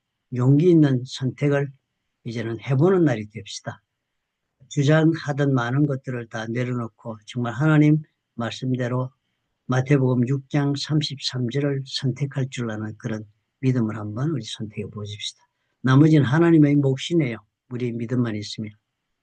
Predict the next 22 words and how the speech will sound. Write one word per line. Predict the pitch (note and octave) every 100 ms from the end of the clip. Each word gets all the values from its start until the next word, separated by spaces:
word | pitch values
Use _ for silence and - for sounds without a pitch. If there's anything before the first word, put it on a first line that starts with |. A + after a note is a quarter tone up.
| _ _ _ _ _ _ _ _ _ _
어, | A#2 A#2 A#2 A#2
그리고 | - E3 D#3 D3
오늘은, | F3+ G3 F3+ E3 D#3
네, | D3+ C3 C3 C3 B2+ B2
그 | B2+ A#2 G#2+
제가 | C3+ C#3
지난주일까지 | C#3 D3 C#3+ D3+ D#3+ D3 B2 -
깊이 | C#3+ C3+
생각을 | C3 D#3 D3+ D3 C3
했는데요. | C3+ C3+ C3 B2 B2 - _ - - - - - - _ -
좀 | D#3 D3+ D3+
힘들고 | D3+ G#3 F#3+ G3 F#3 F3+ E3+
귀찮더라도 | - C#3 D#3+ E3 D#3+ E3 D3 C#3 D#3 D#3 C#3
영어는 | C3+ C#3+ F#3 E3 C#3
따로 | - E3 E3+
묵상을 | D#3 C#3+ - D3+ C#3
올려주어서 | C3+ C3+ C3 A#2+ A2+ - A#2+ A#2 - A2+ B2+ A#2+
영어, | B2+ D3 D#3 D#3+
어, | D3+ B2 A#2 - D3
하시는 | C#3 D3+ B2+
분들은, | A2+ A#2 A2+ A2+ A2 A2+
어, | A#2